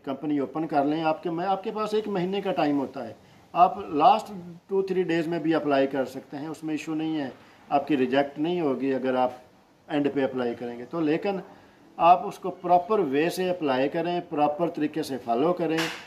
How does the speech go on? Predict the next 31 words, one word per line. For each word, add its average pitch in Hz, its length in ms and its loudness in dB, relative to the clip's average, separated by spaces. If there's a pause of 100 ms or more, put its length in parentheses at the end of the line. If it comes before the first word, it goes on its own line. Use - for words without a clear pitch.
(220)
जो 156 180 2
जो 165 240 4
रिक्वायरमेंट्स 151 800 2
हैं 156 160 -2
उनको 135 280 -6
पूरा 131 360 -2
करें, 151 380 -2 (320)
जैसे 135 260 -2
कि 147 80 -2
मैंने 143 220 2
आपको 135 240 0
बताया। 127 520 0 (600)
और 135 240 4
ये 135 360 2
जो 147 460 2
बहुत 156 360 2
से 170 140 -2
दोस्त 160 320 0
ऐसे 156 240 0
हैं, 156 200 0
ये 151 160 4
जो 147 120 0
मैंने 143 460 -2
आ-, 143 100 6
आपको 151 380 -4
कैश 151 240 -4
बुक 156 200 -6
बताई 139 300 -2
थी 143 120 -6
मुदाखिल 135 420 0
कब्ज़, 131 260 -2